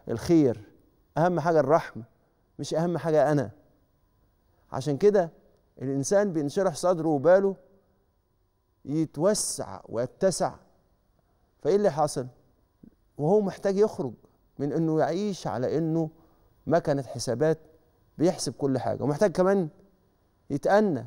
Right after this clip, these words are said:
وياخد باله وما يجريش على آخر نفسه عشان يلحق، ومحتاج يشوف كمان إنه بيعيش مع الله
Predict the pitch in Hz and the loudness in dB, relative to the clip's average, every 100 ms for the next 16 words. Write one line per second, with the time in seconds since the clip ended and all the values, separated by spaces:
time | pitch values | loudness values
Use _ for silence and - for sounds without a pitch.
0 | - - 151 160 123 151 165 117 - - | -10 -2 -2 -2 0 2 2 0 -6 -4
1 | 131 127 165 196 143 113 160 139 139 165 | -2 0 0 0 0 0 -2 -4 -2 -2
2 | 151 - - _ - - 143 135 180 - | -4 -10 -16 _ -14 -8 -2 0 0 -2
3 | - _ - - _ _ _ - 165 180 | -10 _ -20 -20 _ _ _ -4 -2 0
4 | 220 170 214 - 185 202 165 170 147 156 | 0 0 -6 -2 0 2 2 0 0 0
5 | 190 165 151 113 117 139 131 98 | 0 -2 -2 0 0 2 2 0